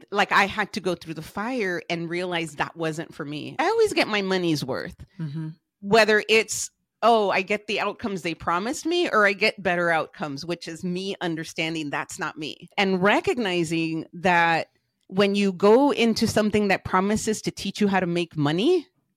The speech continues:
Speaker 1: if they're not doing any nervous system or thought work around it to help you understand all your hidden bullshit or all your early trauma that you have about not being worthy and how triggered you are, it's not gonna work.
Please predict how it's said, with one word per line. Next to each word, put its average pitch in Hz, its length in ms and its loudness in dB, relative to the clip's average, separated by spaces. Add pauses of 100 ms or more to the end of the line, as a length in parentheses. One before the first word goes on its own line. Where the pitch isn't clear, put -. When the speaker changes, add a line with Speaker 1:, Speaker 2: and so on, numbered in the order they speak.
(440)
Speaker 1:
if - 160 -2
they're 202 260 -2
not 320 220 0
doing 214 300 2
any 208 600 0 (100)
nervous 196 420 2
system 220 540 0
or 165 160 0
thought 180 320 4
work 254 240 2
around 254 320 2
it 262 260 0 (400)
to 208 80 -2
help 214 240 2
you 226 80 4
understand 190 520 2
all 180 180 2
your 214 160 -6
hidden 190 680 -8
bullshit 226 680 -2
or 180 160 0
all 180 140 0
your 196 180 -2 (280)
early 202 320 0
trauma 208 420 -2
that 208 140 -6
you 180 100 -8
have 180 280 -6
about 175 260 -2
not 156 240 -4
being 175 260 -4
worthy 175 500 -2
and 160 120 -8
how 160 180 -2
triggered 185 360 -6
you 262 140 6
are, 320 280 4 (500)
it's 247 180 -4
not 202 140 -6
gonna 160 160 -4
work. - 260 -8